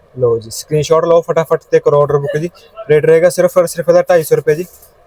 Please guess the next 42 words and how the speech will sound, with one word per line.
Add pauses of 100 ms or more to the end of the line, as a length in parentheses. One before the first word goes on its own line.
ਲਓ
ਜੀ,
ਇੱਕ
ਕਲਰ
ਆ
ਗਿਆ
ਇਹ
ਵਾਲਾ,
ਦੇਖੋ
ਜੀ, (680)
ਜਾਮਨੀ
ਕਲਰ
ਜੀ, (1500)
ਕਿਆ
ਬਾਤ
ਹੈ।
ਦੇਖੋ
ਜੀ, (1120)
ਕਲਰ
ਸਾਰੀ
ਟੌਪ
ਦੇ
ਨੇ
ਇਸ
ਦੇ
ਜੀ। (520)
ਅਬ
ਫਟਾਫਟ
ਸਕਰੀਨਸ਼ਾਟ
ਲਓ (440)
ਤੇ
ਕਰੋ
ਆਰਡਰ
ਬੁੱਕ
ਜੀ।
ਨੰਬਰ
ਆਪਣੇ
ਚੱਲ
ਰਿਹਾ
ਸਕਰੀਨ
ਤੇ
ਜੀ।